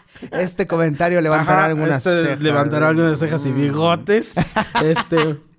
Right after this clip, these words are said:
Speaker 2: pero es, este, al chile es relativamente fácil estudiar artes.
Speaker 1: Ok,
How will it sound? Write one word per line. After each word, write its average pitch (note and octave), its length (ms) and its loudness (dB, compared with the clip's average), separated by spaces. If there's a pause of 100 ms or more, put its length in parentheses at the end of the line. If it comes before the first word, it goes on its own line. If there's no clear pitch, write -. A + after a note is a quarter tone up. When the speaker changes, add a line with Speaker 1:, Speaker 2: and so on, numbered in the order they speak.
(540)
Speaker 2:
pero G#3+ 500 4
es, F#3+ 340 -2
este, D#3 720 -2
al D3 160 -4
chile A3+ 260 0
es A3 60 0
relativamente E3 880 0
fácil D#3+ 760 -6
estudiar B2 760 -6
artes. - 640 -8 (180)
Speaker 1:
Ok, D3 200 -8